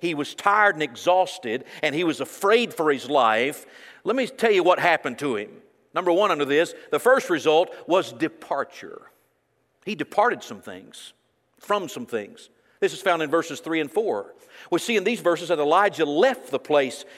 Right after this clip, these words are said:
where he was supposed to be. Instead of him staying put by faith in God, he departed and he isolated himself from, e-, e-, even from his servant, the Bible says. You know, when a person is dealing with depression,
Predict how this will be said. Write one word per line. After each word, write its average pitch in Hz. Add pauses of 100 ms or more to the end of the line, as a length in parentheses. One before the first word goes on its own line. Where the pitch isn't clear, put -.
(100)
where 139
he 165
was 147
supposed 185
to 135
be. 123 (920)
Instead 160
of 156
him 156
staying 170
put 190
by 135
faith 175
in 139
God, 127 (240)
he 180
departed 127 (760)
and 127
he 123
isolated 135
himself 113
from, 113
e-, - (220)
e-, 147
even 190
from 175
his 151
servant, 185
the 110
Bible 104
says. - (800)
You 165
know, 220
when 202
a 151
person 202
is 139
dealing 165
with 151
depression, 156